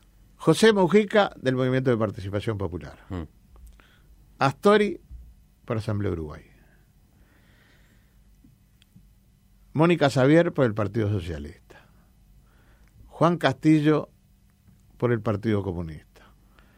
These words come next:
Speaker 1: Óscar de los Santos, por la Alianza Progresista. Rafael Michelini, por el Nuevo Espacio. Constanza Moreira,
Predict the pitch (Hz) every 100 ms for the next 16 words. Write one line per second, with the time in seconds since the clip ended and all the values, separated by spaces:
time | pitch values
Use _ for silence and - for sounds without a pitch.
0 | _ _ _ _ _ - 165 - 151 135
1 | 123 113 156 156 156 151 147 139 - _
2 | _ _ _ _ - 120 113 120 120 113
3 | 107 98 90 - - - - - _ _
4 | _ _ _ _ _ _ - - 113 101
5 | 135 143 135 117 113 135 143 139 123 110
6 | 107 107 101 92 82 - - - - -
7 | _ _ _ _ _ _ 123 107 156 160
8 | 151 127 123 135 143 139 139 -